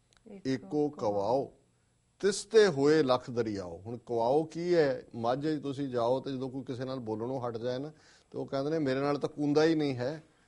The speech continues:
Speaker 2: ਬੋਲਣ ਨੂੰ ਕੂਣਾ ਕਹਿੰਦੇ ਨੇ, ਕਿ ਉਹ ਨਿਰੰਕਾਰ ਇੱਕੋ ਵਾਰੀ ਕੂਇਆ
Speaker 1: ਜੀ।
Speaker 2: ਤੇ ਉਹਨੇ ਚਾਰ ਚਫੇਰਾ ਪਸਾਰਾ ਕਰ ਦਿੱਤਾ।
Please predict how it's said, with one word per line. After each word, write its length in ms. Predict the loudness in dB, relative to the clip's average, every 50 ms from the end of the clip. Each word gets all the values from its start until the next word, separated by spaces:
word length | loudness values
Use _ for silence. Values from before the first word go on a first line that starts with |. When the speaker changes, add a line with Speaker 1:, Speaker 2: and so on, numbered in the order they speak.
| _ _ _ -14 -8
Speaker 2:
ਬੋਲਣ 380 | -2 0 0 2 4 2 2
ਨੂੰ 120 | 2 0 -2
ਕੂਣਾ 460 | -4 -4 0 2 6 6 6 6 6
ਕਹਿੰਦੇ 320 | 2 -2 -6 -6 -6 -8
ਨੇ, 100 | -10 -10 -14 -20 _ _ _ _ _
ਕਿ 80 | -6 0
ਉਹ 160 | 4 4 4
ਨਿਰੰਕਾਰ 680 | 4 6 6 6 4 4 2 0 2 4 6 6 6 6
ਇੱਕੋ 320 | 6 4 2 6 6 6
ਵਾਰੀ 220 | 6 6 2 2 -2
ਕੂਇਆ 400 | -2 0 2 2 4 2 2 -2 -6 -14 _ _ _ _ _ -16
Speaker 1:
ਜੀ। 220 | -14 -8 -4 -2
Speaker 2:
ਤੇ 80 | -2 0
ਉਹਨੇ 300 | 0 0 2 2 2 2
ਚਾਰ 280 | 2 4 4 4 4 4
ਚਫੇਰਾ 300 | 2 2 4 4 4 4
ਪਸਾਰਾ 420 | 4 2 2 4 6 6 6 6
ਕਰ 160 | 4 2 0
ਦਿੱਤਾ। 300 | 0 -4 -14 -18 _ _